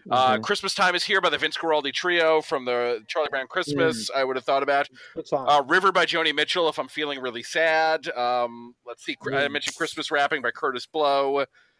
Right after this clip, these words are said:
Speaker 1: Um, th-, those are some of them right there. And What Christmas Means to Me by Stevie Wonder.
Speaker 2: Ah,
Speaker 3: Nice.
Speaker 2: great one.
Speaker 3: Nice. Those are all good picks. Those are, those are all, there are a lot of good holiday songs that just did not get chosen in this draft. Michael Schur, how do you feel like you did,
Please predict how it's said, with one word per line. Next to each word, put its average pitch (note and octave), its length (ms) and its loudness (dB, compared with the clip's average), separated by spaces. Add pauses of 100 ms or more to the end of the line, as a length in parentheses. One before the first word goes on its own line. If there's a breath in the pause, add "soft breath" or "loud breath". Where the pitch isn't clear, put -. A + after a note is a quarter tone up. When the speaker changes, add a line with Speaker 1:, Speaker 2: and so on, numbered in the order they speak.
(120)
Speaker 1:
Um, A2+ 560 -2 (840)
th-, D#3 180 0
those C#3+ 200 0
are C3 40 -2
some C3 200 0
of B2 60 0
them A#2+ 140 -2
right A#2+ 220 0
there. B2+ 500 2
And C3 420 -2
What C#3+ 160 0
Christmas F#3 360 -2
Means E3+ 180 -4
to E3+ 80 -6
Me D#3 80 0
by C#3 140 0
Stevie B2+ 240 -4
Wonder. G#2 280 -4 (200)
Speaker 2:
Ah, B2 400 4
Speaker 3:
Nice. G4+ 320 -12
Speaker 2:
great A2+ 180 -4
one. A#2 140 -8 (240)
Speaker 3:
Nice. A3+ 220 -4
Those G#4+ 200 0
are A4 60 4
all F#4 180 4
good C#4+ 260 -2
picks. - 440 2
Those F#3 180 -4
are, F#3 180 2
those F#3+ 220 0
are F#3+ 120 2
all, F#3+ 300 6 (380 soft breath)
there C4 80 0
are C4 40 2
a - 20 0
lot B3+ 180 4
of G#3 80 0
good A#3+ 180 2
holiday G#3 340 6
songs G#3+ 300 2
that - 80 -8
just - 200 -10
did E3+ 120 4
not D#3+ 220 0
get D#3 140 -2
chosen E3 420 2
in B2 80 -8
this A#2+ 120 -6
draft. D3+ 340 4 (720 soft breath)
Michael B3 300 6
Schur, B3 400 8
how A3 160 10
do A#3 80 6
you A3 80 6
feel A3 240 4
like G3 220 4
you E3 200 0
did, C3 340 -2